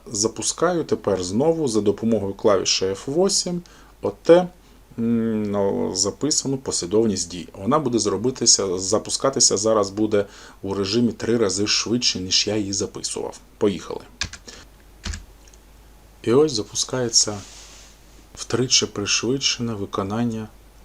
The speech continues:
запису наших дій. Ось він сам перемикається, копіює, переходить сюди, вставляє,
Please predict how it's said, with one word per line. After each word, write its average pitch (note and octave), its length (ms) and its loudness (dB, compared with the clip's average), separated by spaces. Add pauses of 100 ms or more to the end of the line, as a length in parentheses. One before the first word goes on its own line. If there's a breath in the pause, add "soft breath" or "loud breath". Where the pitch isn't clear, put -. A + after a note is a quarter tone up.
(220)
запису - 520 0
наших G2 400 -4
дій. F2+ 240 -12 (800 soft breath)
Ось G2+ 280 -2
він F#2+ 140 -10
сам F#2+ 320 -4
перемикається, B2+ 920 -4
копіює, A#2+ 840 -4 (880 soft breath)
переходить A2 680 -6
сюди, G#2 460 -6 (260)
вставляє, A#2+ 760 -4